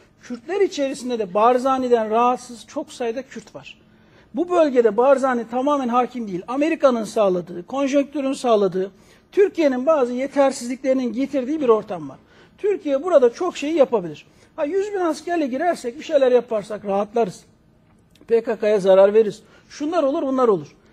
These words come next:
Ama ben çok daha fazlasını söylüyorum. Türkiye'nin orada öyle bir gücü var ki, bir askere ölmeden de yapabileceği o kadar çok şey vardı ki şu ana kadar yapmadı.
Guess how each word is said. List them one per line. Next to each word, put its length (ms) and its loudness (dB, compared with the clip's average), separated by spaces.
Ama 180 -2
ben 160 0
çok 300 -4
daha 140 6
fazlasını 600 -2
söylüyorum. 480 -4
Türkiye'nin 500 -2
orada 340 -2
öyle 240 -2
bir 100 0
gücü 300 -4
var 180 2
ki, 240 -8
bir 120 2
askere 380 -4
ölmeden 580 2
de 60 0
yapabileceği 580 4
o 80 -8
kadar 300 -2
çok 180 -12
şey 180 0
vardı 240 2
ki 80 -12
şu 200 0
ana 200 4
kadar 260 -2
yapmadı. 580 -2